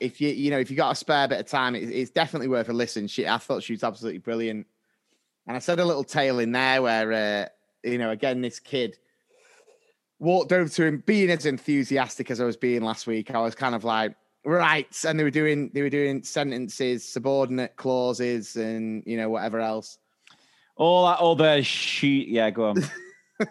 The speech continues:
Speaker 1: Yeah. And, uh, enough of this show of emotion.
Speaker 2: <laughs>
Speaker 1: Um, and, uh, I,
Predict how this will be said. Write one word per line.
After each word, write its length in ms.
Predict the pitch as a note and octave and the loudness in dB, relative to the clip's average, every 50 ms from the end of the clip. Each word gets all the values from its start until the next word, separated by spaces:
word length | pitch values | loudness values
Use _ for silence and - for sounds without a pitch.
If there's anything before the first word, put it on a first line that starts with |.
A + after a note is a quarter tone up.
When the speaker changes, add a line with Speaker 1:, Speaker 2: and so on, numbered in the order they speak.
| - A3 G#3 - | -2 0 0 2
Speaker 1:
Yeah. 400 | F3+ E3+ - - - D#3+ E3 - _ - - - - - - _ - | 2 2 2 0 -2 -2 -4 -6 _ -14 -20 -20 -20 -20 -18 _ -2
And, 240 | D3+ D#3 D#3+ D#3+ D#3+ | 2 2 2 4 4
uh, 420 | E3 E3 D#3+ D#3+ D#3 D#3 D3+ C3+ - - _ _ _ _ _ _ _ _ _ _ | 4 4 4 4 4 4 2 0 -2 -6 _ _ _ _ _ _ _ _ _ _
enough 260 | G3+ A#3 C#4+ C4+ G#3 | 4 4 6 6 6
of 60 | C4 | 6
this 200 | A#3 A3 G3+ F#3+ | 6 6 4 4
show 880 | - - - - - - A3+ A#3 A#3 A3 G#3+ G#3+ G#3 G3 G3+ G3+ G3 F#3+ | 2 -2 -2 -2 0 2 4 4 6 6 6 6 6 6 6 6 4 4
of 100 | F3 E3+ | 2 2
emotion. 460 | E3+ E3 E3 D#3 D3+ D3+ D#3 E3 D#3 - | 2 2 2 2 2 2 0 -2 -2 0
Speaker 2:
<laughs> 400 | D#3 - - F3 - - F#3+ F3+ | -2 0 0 -2 -2 0 2 4
Speaker 1:
Um, 320 | F#3+ G3 F#3+ F#3 F#3 F3+ - - - - C#3 - _ _ _ _ _ _ _ _ _ _ _ _ _ _ - | 4 4 6 4 4 2 0 -2 -4 -6 -6 -6 _ _ _ _ _ _ _ _ _ _ _ _ _ _ -2
and, 240 | E3+ E3+ F3 F#3 F#3+ | 0 2 2 4 4
uh, 320 | F#3 F3+ F3 F3 F3 E3+ - - _ _ _ _ _ _ | 4 4 6 4 4 2 0 -2 _ _ _ _ _ _
I, 120 | D#3 E3 | 0 2